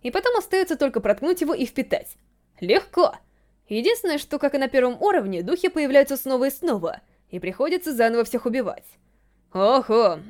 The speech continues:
опыта прибавится немало. Истребив всех зомби, мы прервали призыв духов, и глазом моргнуть не успели, как остался только зомби-огр.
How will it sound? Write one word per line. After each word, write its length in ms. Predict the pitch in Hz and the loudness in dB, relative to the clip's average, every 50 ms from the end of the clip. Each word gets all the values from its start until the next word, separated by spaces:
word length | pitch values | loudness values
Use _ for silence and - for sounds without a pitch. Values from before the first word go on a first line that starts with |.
| - - 185 | -18 -12 -8
опыта 460 | 175 175 185 202 208 240 262 302 294 | -6 -2 -2 0 0 2 2 2 2
прибавится 480 | 277 320 294 254 254 254 254 240 - | 2 2 2 4 4 4 4 2 2
немало. 560 | 269 294 330 302 294 220 165 127 113 - - - _ _ _ _ _ _ _ _ - | -2 -2 -2 0 0 -2 -2 -4 -6 -10 -14 -18 _ _ _ _ _ _ _ _ -8
Истребив 440 | 214 220 - - 349 381 403 392 - | -8 -6 -4 -2 0 2 2 2 2
всех 220 | - 247 226 220 | 2 0 0 0
зомби, 400 | 214 285 415 370 233 180 131 - - - | 0 0 0 0 -2 -4 -6 -8 -10 -8
мы 140 | 214 202 | -6 -4
прервали 380 | 196 196 208 214 262 370 392 349 | 0 0 2 2 4 4 2 2
призыв 340 | - - 294 262 285 302 262 | 0 -2 -2 -2 -2 -2 0
духов, 380 | 302 339 233 - - - - _ _ _ _ _ _ _ _ | 0 -2 -2 -2 -8 -12 -12 _ _ _ _ _ _ _ _
и 140 | 208 214 | -4 -2
глазом 260 | 226 392 453 427 415 339 | 0 2 2 2 2 2
моргнуть 260 | 330 285 269 277 - | 2 0 0 -2 -4
не 80 | 220 | -4
успели, 400 | 208 202 - - - 349 285 180 | -6 -6 -6 -2 0 0 0 0
как 180 | 165 - 202 202 | -4 -6 -6 -6
остался 400 | 196 196 - 339 381 359 - 294 | -8 -6 -4 -4 -2 -2 -4 -4
только 280 | - 294 285 - 285 269 | -2 -2 -2 0 0 0
зомби-огр. 760 | 233 269 262 247 294 330 330 247 196 - 180 - - - | 0 0 0 0 2 2 2 2 2 0 -4 -6 -6 -10